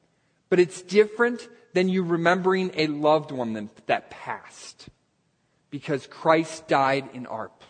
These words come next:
place. Now, for all those whose faith is in the work of Christ, yes, we mourn today Christ's death, but we also celebrate because of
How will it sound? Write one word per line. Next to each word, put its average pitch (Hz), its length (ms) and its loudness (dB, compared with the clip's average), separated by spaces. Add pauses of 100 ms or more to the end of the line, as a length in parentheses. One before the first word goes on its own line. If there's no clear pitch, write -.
(160)
place. - 760 -14 (1600)
Now, 120 220 -2
for 123 240 -4
all 147 220 4
those 120 680 -4 (640)
whose - 360 -10
faith 147 520 -4
is 127 160 -16
in 123 120 -8
the 107 80 -8
work 117 340 -8
of 160 140 -14
Christ, - 680 -12 (1080)
yes, 165 580 -2 (360)
we 175 160 0
mourn 139 400 0
today 117 500 -4 (460)
Christ's 120 380 -6
death, 104 440 -12 (840)
but 165 100 -2
we 151 180 -2
also 151 400 -2
celebrate 139 1080 -2 (800)
because 185 520 0
of 143 120 -6